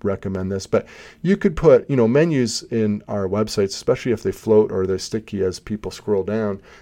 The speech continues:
They're very, very prominent links. So you could create a menu link in there in the horizontal top navigation bar, and one of them could be an affiliate link. You could even put in fairly enticing text like, uh, "twenty percent discount off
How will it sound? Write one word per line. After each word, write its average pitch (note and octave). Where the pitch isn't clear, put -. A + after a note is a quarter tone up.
They're F3
very, D3+
very G#2+
prominent G2+
links. B2
So B2+
you B2
could -
create A2+
a G#2
menu A2
link F#2+
in B2
there F#2
in G#2
the F2+
horizontal G2
top G2
navigation F#2+
bar, F2+
and C#3
one C3
of B2+
them B2+
could B2
be B2
an A#2+
affiliate B2
link. F#2
You G#2+
could G#2+
even G#2+
put A2
in G2+
fairly A2
enticing G2+
text -
like, G2
uh, G#2
"twenty A2
percent G2+
discount G2+
off G2